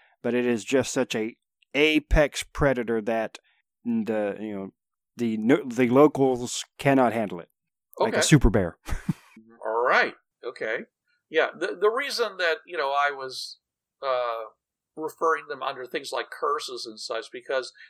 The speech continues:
Speaker 2: they, they tend to spread like a disease, but they can't be cured like a disease. Is, it was the, kind of the point I was trying to make
Speaker 1: Yeah.
Speaker 2: there with that, that category.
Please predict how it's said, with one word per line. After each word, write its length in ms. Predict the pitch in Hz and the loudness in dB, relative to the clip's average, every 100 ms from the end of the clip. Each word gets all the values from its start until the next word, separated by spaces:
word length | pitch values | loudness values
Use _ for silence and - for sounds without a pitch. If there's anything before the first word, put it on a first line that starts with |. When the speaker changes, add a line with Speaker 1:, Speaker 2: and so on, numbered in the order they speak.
| _ | _
Speaker 2:
they, 360 | 143 151 135 - - | 0 0 -2 -14 -12
they 120 | 139 | -12
tend 280 | - 185 175 | -8 -10 -8
to 100 | 135 | -6
spread 640 | - - 147 151 165 101 - _ _ - | -6 -6 0 4 4 2 -6 _ _ -4
like 280 | 127 135 | 0 0
a 60 | 131 | -2
disease, 800 | 110 107 - 226 147 104 101 - _ _ | -12 -12 -8 -6 -8 -12 -14 -16 _ _
but 100 | 139 | -8
they 120 | 160 | -6
can't 280 | 151 175 160 | -6 -4 -6
be 100 | 135 - - | -8 -18 -12
cured 500 | 190 208 156 95 90 - - _ _ | -6 -4 -2 -4 -10 -18 -20 _ _
like 260 | - 131 - | -2 -2 -2
a 60 | |
disease. 760 | 110 107 - 107 - - - - _ _ _ _ | -10 -14 -14 -14 -18 -18 -16 -16 _ _ _ _
Is, 220 | - 123 | -10 -8
it 220 | - 127 123 | -8 -10 -10
was 180 | 127 - | -12 -12
the, 80 | - | -10
kind 180 | 156 123 | -6 -6
of 60 | |
the 80 | 104 - | -8 -10
point 220 | 143 131 | -8 -6
I 60 | 113 | -8
was 100 | 104 - | -10 -10
trying 200 | 117 101 | -12 0
to 60 | |
make 120 | 240 | 10
Speaker 1:
Yeah. 180 | 202 113 | 10 10
Speaker 2:
there 200 | 127 104 | 4 -8
with 220 | 98 98 - | -10 -14 -10
that, 160 | 104 - _ _ - | -8 -10 _ _ -8
that 180 | 110 | -8
category. 720 | - 135 120 - - - - | -6 -4 -4 -6 -16 -18 -18